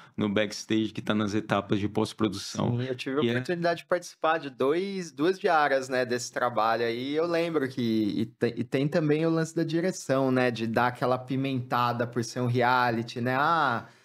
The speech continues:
Speaker 2: tá, o cara falou aquilo de você ali, você vai, é isso mesmo, né? Tem, tem aquela, aquela direção tendenciosa ali pra, pra
Speaker 1: <laughs>
Speaker 2: causar realmente a, a, a, a,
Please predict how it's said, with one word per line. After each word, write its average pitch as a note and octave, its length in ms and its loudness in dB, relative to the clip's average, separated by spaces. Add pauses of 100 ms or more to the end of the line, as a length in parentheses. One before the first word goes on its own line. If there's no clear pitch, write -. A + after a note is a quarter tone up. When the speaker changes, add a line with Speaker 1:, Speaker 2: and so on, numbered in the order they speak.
(220)
Speaker 2:
tá, D3 100 0
o B2 80 -2
cara C3 280 0
falou B3 280 0
aquilo C4 340 -2
de A#3 80 -4
você E3+ 800 0
ali, D3 480 0
você D3 160 0
vai, C3 320 2
é - 20 4
isso D#3+ 300 0
mesmo, D#3 720 2
né? D#3+ 180 0 (440)
Tem, C#3+ 260 0
tem D3+ 240 0
aquela, D#3+ 540 0
aquela D3+ 280 0
direção D#3 720 0
tendenciosa D3 960 2
ali C3+ 180 0
pra, E3+ 240 0
pra C3+ 200 -2
Speaker 1:
<laughs> - 20 -8
Speaker 2:
causar G#3 680 0
realmente G#3+ 600 -2
a, G#3+ 640 2 (320)
a, A#2+ 1200 0
a, - 20 -16 (540)
a, - 220 -6